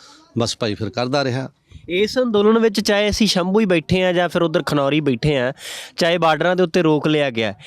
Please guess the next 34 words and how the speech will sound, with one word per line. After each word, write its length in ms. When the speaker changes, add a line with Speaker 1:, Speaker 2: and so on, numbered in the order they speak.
Speaker 2:
ਪਰ 180
ਇੱਥੋਂ 340
ਦੀਆਂ 180
ਤਸਵੀਰਾਂ 500
ਵੀ 140
ਕਾਫੀ 520
ਦਿਲਚਸਪ 580
ਲੋਕਾਂ 400
ਨੂੰ 140
ਲੱਗੀਆਂ, 360
ਕਿਉਂਕਿ 640
ਹਰ 260
ਇੱਕ 240
ਜਿਹੜੀ 320
ਤੁਸੀਂ 260
ਚਾਹੇ 180
ਉਹ 120
ਹੰਝੂ 240
ਗੈਸ 260
ਦੇ 120
ਗੋਲੇ 280
ਡਿੱਗਦੇ 360
ਸੀ 260
ਜਾਂ 200
ਫਿਰ 160
ਲੋਕ 300
ਸੇਵਾ 320
'ਚ 80
ਲੱਗੇ 400
ਆ, 80
ਲੰਗਰ 320
'ਚ 100
ਲੱਗੇ 400
ਆ, 140